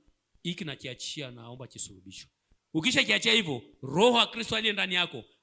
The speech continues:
anayo nguvu ya usulubisho, anakichukua hapo hapo, anakisulubisha kwa roho wa, kwa, kwa nguvu ya usu-, ya suluba iliyo ndani yake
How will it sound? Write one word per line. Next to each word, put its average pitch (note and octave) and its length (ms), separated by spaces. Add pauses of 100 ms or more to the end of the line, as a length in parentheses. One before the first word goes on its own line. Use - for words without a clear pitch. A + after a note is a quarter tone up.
anayo F#3 640
nguvu F3 240
ya E3+ 80
usulubisho, D3 540 (160)
anakichukua C#3 640
hapo F3 160
hapo, E3 420
anakisulubisha C#3+ 840 (220)
kwa B2 160
roho B2+ 220
wa, A#2 160 (200)
kwa, C3+ 200
kwa A#2 140
nguvu C3 200
ya C3 60
usu-, B2 260
ya B2 140
suluba B2+ 360
iliyo A#2+ 200
ndani G#2+ 240
yake G#2 300